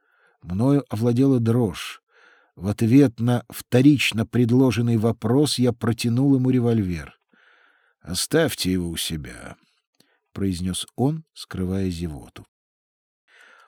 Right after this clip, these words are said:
Он встал, с минуту глядел на меня и усмехнулся.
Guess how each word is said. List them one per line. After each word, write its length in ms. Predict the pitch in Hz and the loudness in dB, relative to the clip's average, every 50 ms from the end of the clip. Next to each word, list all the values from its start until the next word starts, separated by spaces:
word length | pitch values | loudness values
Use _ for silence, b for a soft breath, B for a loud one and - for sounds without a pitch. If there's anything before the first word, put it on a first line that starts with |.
| b b b | b b b
Он 200 | - 107 139 135 | -6 -4 -4 -2
встал, 500 | 120 - - - - - 147 156 156 147 | -2 -4 -6 -4 0 2 4 6 6 4
с 160 | - - - | 2 0 -2
минуту 400 | 117 123 131 131 135 120 - 117 | 0 0 2 2 2 0 0 -2
глядел 420 | 107 104 104 110 104 120 143 151 147 | 0 0 0 2 4 4 4 4 4
на 100 | 143 147 | 2 2
меня 320 | 143 143 143 143 143 135 | 2 2 2 2 0 -2
и 220 | - _ - 113 | -4 _ -2 -2
усмехнулся. 880 | 120 127 117 - 117 117 113 - - 82 71 62 60 - - - - - | 0 0 -2 -4 -4 -6 -6 -6 -8 -12 -12 -12 -12 -12 -12 -12 -14 -16